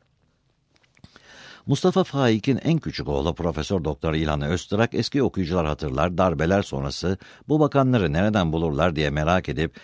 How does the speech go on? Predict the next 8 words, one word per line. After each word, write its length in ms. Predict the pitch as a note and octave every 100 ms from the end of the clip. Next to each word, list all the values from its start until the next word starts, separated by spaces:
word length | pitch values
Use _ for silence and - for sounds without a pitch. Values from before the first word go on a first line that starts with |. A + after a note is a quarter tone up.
| -
kimlerin 500 | - C3+ C3 C3 A#2
bulunmaz 460 | F2+ G#2+ G2 G#2+ E2
Hint 200 | F#2 A2
kumaşı 340 | F#2 E2 D2+
olarak 280 | D2+ D#2 D#2+
bakan 260 | D#2+ F#2+ G2+
seçildiklerini 720 | F2 D2+ D#2+ D2 C#2+ D#2 D2+
araştırmıştık. 800 | C#2+ C#2+ - C2 C2+ - B1+